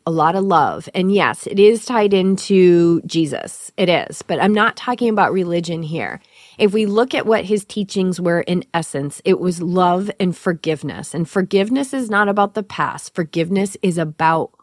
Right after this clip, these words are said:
the future. It's about moving forward,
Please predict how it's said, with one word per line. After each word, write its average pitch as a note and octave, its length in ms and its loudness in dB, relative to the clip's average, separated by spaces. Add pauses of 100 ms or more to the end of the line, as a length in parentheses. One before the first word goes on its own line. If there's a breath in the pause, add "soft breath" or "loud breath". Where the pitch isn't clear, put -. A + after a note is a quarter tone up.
(500)
the D#3 100 -6
future. - 720 -10 (280)
It's - 140 -8
about D#3+ 320 -4
moving F3 800 0
forward, B2+ 800 -6